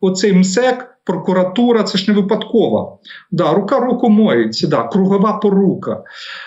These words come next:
Е, і оце проблема. Е, дуже добре, що у президента відреагували на цю інформацію. Мені ця, ця історія певною мірою на-, нагадує те, що було,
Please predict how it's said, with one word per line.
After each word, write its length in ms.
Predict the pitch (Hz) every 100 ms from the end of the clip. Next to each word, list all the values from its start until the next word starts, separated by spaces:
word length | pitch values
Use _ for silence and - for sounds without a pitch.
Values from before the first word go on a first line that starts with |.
| -
Е, 460 | 165 156 151 139 151
і 80 | 185
оце 260 | 190 196 294
проблема. 680 | 269 226 214 160 110 - - _ - - -
Е, 180 | 156 151
дуже 300 | 165 294 269
добре, 440 | 220 220 165 170 170
що 160 | -
у 100 | 160
президента 600 | 175 160 170 254 269 220
відреагували 640 | 180 170 151 151 151 151 143
на 100 | 135
цю 160 | -
інформацію. 640 | 127 - 123 120 95 - 165
Мені 180 | 220
ця, 420 | 220 269 240 208 196
ця 160 | 233
історія 640 | 214 220 254 233 208 196 180 220
певною 260 | 202 196
мірою 240 | 214 208 185
на-, 180 | 185
нагадує 640 | 185 170 180 208 208 185 170
те, 140 | 185
що 140 | 185 170
було, 540 | 156 175 175 151 156